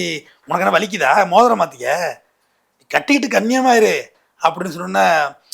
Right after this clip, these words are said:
அந்த பொண்ணு ஏதோ ஒண்ணு ஏட்டி இப்படி பேசும். "உன்னையெல்லாம் அப்படி சொல்லலையே நான் ஒன்னும், உனக்கு பிடிச்சவனை கல்யாணம் பண்ணுன்னு தான் சொல்றேன்" அப்படின்னு சொல்லிச்சு. அப்பதான் அந்த பழக்கருப்பை அந்த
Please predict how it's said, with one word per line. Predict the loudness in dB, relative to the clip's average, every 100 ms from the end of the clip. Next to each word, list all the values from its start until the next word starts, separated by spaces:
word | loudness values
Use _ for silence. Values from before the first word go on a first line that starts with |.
| -20
அந்த | -12 -4
பொண்ணு | -2 0
ஏதோ | 2 0
ஒண்ணு | 0
ஏட்டி | -4
இப்படி | -6 -10
பேசும். | -10 -10 -8 -10 -12 _ _ _ _
"உன்னையெல்லாம் | -2 4 4 4
அப்படி | 0 2
சொல்லலையே | 4 4
நான் | 2 0
ஒன்னும், | 0 -2 -2 -4 _
உனக்கு | -12 -10
பிடிச்சவனை | -2 0 0
கல்யாணம் | 0 -2 -2
பண்ணுன்னு | -8 -8
தான் | -8 -8
சொல்றேன்" | -8 -8
அப்படின்னு | -8 -10 _
சொல்லிச்சு. | _ -20 _ _ _ _ -16
அப்பதான் | -16 -8 -6 -4
அந்த | -4 -8
பழக்கருப்பை | -8 -6 -6 -8 -10 -10
அந்த | -10